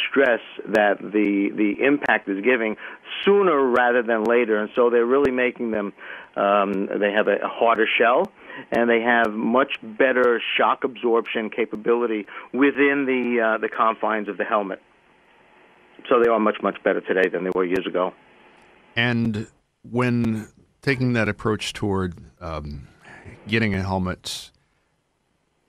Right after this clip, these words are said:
Speaker 2: how important is it that somebody has one that's appropriate for them?
Speaker 1: Well, it's a, it's a, a great question. You have, you asked the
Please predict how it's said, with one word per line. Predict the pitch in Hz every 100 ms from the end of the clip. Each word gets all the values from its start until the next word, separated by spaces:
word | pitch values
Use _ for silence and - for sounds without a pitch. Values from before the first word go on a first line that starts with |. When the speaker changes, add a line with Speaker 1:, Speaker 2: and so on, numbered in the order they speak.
| _
Speaker 2:
how | - - 139 143
important | 123 - 123 92 98
is | 110 104
it | 101 - - - 107
that | 98 95 - - - - _ _
somebody | - 107 101 98
has | 98 95
one | 98 95 98 92 87 - _ - - - - _ - 117
that's | 113 -
appropriate | - 117 110 85
for | - 113 90
them? | 82 71 57 _ _ _ - - - - - - - - - - - -
Speaker 1:
Well, | 156 156 139
it's | 143 143
a, | 147 135 123
it's | 135
a, | 127 131
a | 123 131
great | 139 139
question. | 135 113 104
You | 143 143
have, | 98 139
you | 170
asked | 95 -
the | -